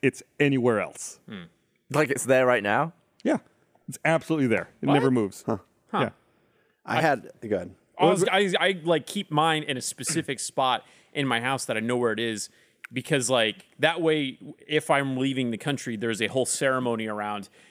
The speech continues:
Speaker 2: "I need to acquire the passport," and I'll, like, s-, you, like, make sure I'm going through the motions of, "I have acquired it." You know, I'm putting it in my pocket before I go to the airport 'cause God forbid you should get to the airport, you don't have your fucking passport. What if, what if
Speaker 1: I, I,
Speaker 2: Esther's, like,
Speaker 1: I,
Speaker 2: cleaning out your bag
Speaker 1: I,
Speaker 2: one day and she,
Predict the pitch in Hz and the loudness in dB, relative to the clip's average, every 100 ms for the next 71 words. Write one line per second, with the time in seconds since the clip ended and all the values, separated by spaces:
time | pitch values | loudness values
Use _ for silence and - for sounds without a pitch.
0 | _ _ _ - 127 127 170 175 226 220 | _ _ _ -6 -4 -2 -4 0 0 0
1 | - 240 240 214 208 269 285 - - 151 | 4 4 4 0 0 0 0 -2 -4 0
2 | 113 151 160 160 151 - 156 143 160 175 | 0 2 2 2 -2 -6 -8 -6 -4 0
3 | 147 135 131 147 190 - 233 214 151 131 | 0 -2 -4 -2 -2 -2 0 2 2 2
4 | 131 139 160 180 - 196 202 208 196 - | 0 0 0 -2 -4 -6 0 0 0 -2
5 | 120 107 110 98 110 92 101 110 123 147 | -6 -6 -10 -14 -12 -6 -4 -2 -4 -4
6 | 104 220 233 147 107 117 113 107 107 - | -2 0 2 0 -2 -4 -4 -2 -4 -8
7 | - - - - 165 165 170 151 170 175 | -16 -20 -8 0 2 4 2 2 0 2
8 | 170 180 175 170 113 107 120 110 107 101 | 2 2 0 0 -4 -6 -4 -4 -4 -4
9 | 104 98 92 104 95 _ _ _ _ 117 | -6 -8 -10 -12 -14 _ _ _ _ -6
10 | 113 110 110 101 - - 95 92 120 87 | -6 -6 -8 -8 -12 -14 -12 -12 -12 -14
11 | 80 95 82 - - 113 87 92 104 92 | -14 -16 -16 -18 -14 -14 -12 -10 -10 -10
12 | 87 82 - _ _ _ - 156 220 170 | -16 -16 -20 _ _ _ -6 0 0 0
13 | 170 190 165 196 202 190 190 - 190 185 | -2 0 0 2 0 0 -4 0 -2 0
14 | 170 147 156 170 123 107 - 110 | -2 0 0 0 -2 -6 -12 -16